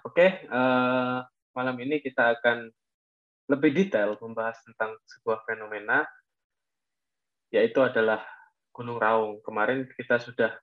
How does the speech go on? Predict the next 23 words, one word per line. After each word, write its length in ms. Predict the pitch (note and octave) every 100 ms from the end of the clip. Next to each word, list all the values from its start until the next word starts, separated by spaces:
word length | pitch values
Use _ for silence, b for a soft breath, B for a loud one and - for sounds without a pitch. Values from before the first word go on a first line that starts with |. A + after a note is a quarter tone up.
| -
menjelaskan 720 | A2 G#2+ G#2 - B2+ C#3 C#3+
selayang 400 | C#3+ A2+ A2+ A2+
pandang 400 | A2 A2+ A2+ A2+
geologi 640 | A2 A2 A2+ - C3 C#3+ B B B _
tentang 320 | - A2+ A2 A2+
di 160 | -
Tapal 320 | A2 - A2
Kuda 240 | A2+ A2+ G2
ini. 240 | G#2+ C3
Nah, 80 | A2
sekarang 320 | - A2+ A#2+
kita 160 | A#2+ B2
mau 240 | A2+ A2
coba 320 | - G#2+ A#2+ -
bahas 320 | A2+ A#2+ B2
secara 240 | - B2 B2+
spesifik. 640 | - - B2+ C#3 - D3 - _ _ _ _ _ _ _ _ _ _ _ _ _ _ _ _
Apa 320 | A#2+ B2 A#2+
aja 80 | C3
sih 160 | B2 C3
fenomena-fenomena 1040 | B2 A#2 A2 A2+ A2 A#2 A2 A2 A2 A2+
geologi? 560 | - G#2+ A2 - A2+ A2
Nah, 160 | G#2